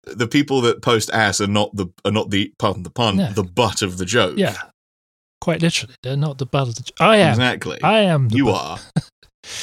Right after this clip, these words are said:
Speaker 1: You're, you're, you're
Speaker 2: And
Speaker 1: not
Speaker 2: this
Speaker 1: even punching down. You're, you're punching
Speaker 2: Yeah,
Speaker 1: uh,
Speaker 2: I'm punching myself.
Speaker 1: level.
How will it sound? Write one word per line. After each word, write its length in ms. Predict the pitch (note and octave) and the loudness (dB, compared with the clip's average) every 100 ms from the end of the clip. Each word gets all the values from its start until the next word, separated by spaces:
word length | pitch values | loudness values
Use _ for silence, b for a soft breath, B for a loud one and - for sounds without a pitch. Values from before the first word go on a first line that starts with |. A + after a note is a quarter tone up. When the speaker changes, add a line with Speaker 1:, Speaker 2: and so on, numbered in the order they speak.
| B | B
Speaker 1:
You're, 260 | B2 C3 B2 | 2 2 2
you're, 240 | B2+ B2 F#2+ | 0 0 -4
you're 120 | E2 | -8
Speaker 2:
And 140 | G#2 | 0
Speaker 1:
not 180 | C3+ D3+ | 4 4
Speaker 2:
this 180 | C3+ B2 | 4 2
Speaker 1:
even 160 | A2 - | 0 -4
punching 360 | - B2 - A2 | -4 0 0 2
down. 420 | A#2 C3+ G2+ F2+ | 4 4 4 0
You're, 220 | G2+ G#2 - | -4 -4 -2
you're 100 | G#2+ | -4
punching 640 | - B2+ - A2 G2+ F#2+ - | 0 0 2 2 0 -4 0
Speaker 2:
Yeah, 300 | G#3 D3 G#2+ - - | 2 2 0 -8 -4
Speaker 1:
uh, 300 | G2+ F#2+ F#2+ | 0 4 4
Speaker 2:
I'm 40 | F#2+ | 4
punching 260 | A#3+ - | 2 4
myself. 540 | G3+ F#3 A3+ D#3 - - | 6 6 6 4 0 -4
Speaker 1:
level. 480 | A2+ C3+ G#2+ E2 | 2 2 2 -2